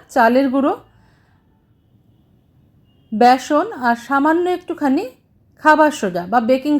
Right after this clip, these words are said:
সোডা। বেকিং সোডা দিলে, এটা একটা ছোট্ট টিপস ছিল তোমাদের জন্য, বেকিং সোডা দিলে মাছের ডিমের বড়াটা কিন্তু খুব মুচমুচে হয়।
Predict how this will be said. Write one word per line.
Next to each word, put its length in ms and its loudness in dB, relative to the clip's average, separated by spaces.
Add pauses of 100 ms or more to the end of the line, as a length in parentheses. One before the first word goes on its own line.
সোডা। 260 -6 (1080)
বেকিং 360 0 (100)
সোডা 220 2
দিলে, 300 0 (240)
এটা 200 -4
একটা 220 -4
ছোট্ট 180 -4 (140)
টিপস 220 -8 (100)
ছিল 220 -2
তোমাদের 400 -2
জন্য, 240 0 (960)
বেকিং 440 0
সোডা 340 -2
দিলে 180 0 (200)
মাছের 360 -2
ডিমের 340 -2
বড়াটা 300 0
কিন্তু 340 -6 (120)
খুব 140 -6 (100)
মুচমুচে 500 -6
হয়। 280 -4